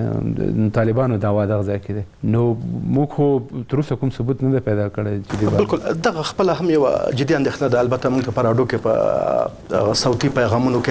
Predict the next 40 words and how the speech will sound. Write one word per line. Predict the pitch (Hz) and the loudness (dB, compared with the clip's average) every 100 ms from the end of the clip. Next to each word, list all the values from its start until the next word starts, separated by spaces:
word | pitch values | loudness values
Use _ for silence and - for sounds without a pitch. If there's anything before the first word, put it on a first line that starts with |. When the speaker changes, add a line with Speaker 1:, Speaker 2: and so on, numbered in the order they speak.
| 110 | 2
Speaker 2:
هم | 143 110 113 | 2 2 0
اکثر | 120 113 - 113 | 0 -2 -2 -2
خلک | - 120 104 | 0 0 0
دا | 104 | -2
شکایت | - 120 120 - | -2 0 0 0
کوي | 110 | -2
چې، | - | -2
اه، | 98 - - - - - | -6 -8 -10 -8 -4 0
د | 110 | 2
ماسپښین | 110 110 - 117 | 4 2 2 2
نه | 120 | 4
وروسته | 117 113 104 | 4 2 2
یا | 101 104 | 2 2
د | |
ماښام | 107 107 110 127 120 | 2 0 0 2 2
نه | |
وروسته | 117 120 107 - 107 | 2 2 0 0 0
دوی | 113 | 2
ته | 107 | 2
خدم-، | - 113 107 101 110 | 0 0 0 0 0
مخابراتي | 113 104 113 110 104 | 0 0 2 2 2
خدمات، | - 107 110 110 107 104 | 2 2 4 2 2 2
اه، | 101 - 50 - 104 | 2 2 0 2 2
بندیږي. | 107 117 110 107 - - | 4 4 4 2 -2 -2
کوم | 117 | 0
ګواښ | 104 123 120 - | 4 2 2 -4
چې | |
د | 101 | -4
طالبانو | 101 104 104 113 107 | -2 0 2 2 2
لخوا | 101 - | 2 0
موجود | 104 98 113 110 | 0 2 2 2
دی، | 110 110 - - - | 2 0 -8 -8 -4
او | - | 0
دغه | 113 110 | 2 2
مخابراتي | 107 104 107 107 101 | 2 0 0 0 0
شرکتونه | 123 110 107 117 104 | -2 0 0 2 2
د | 113 | 4
دې | |
لپاره | 117 113 | 4 2
چې | 107 | -2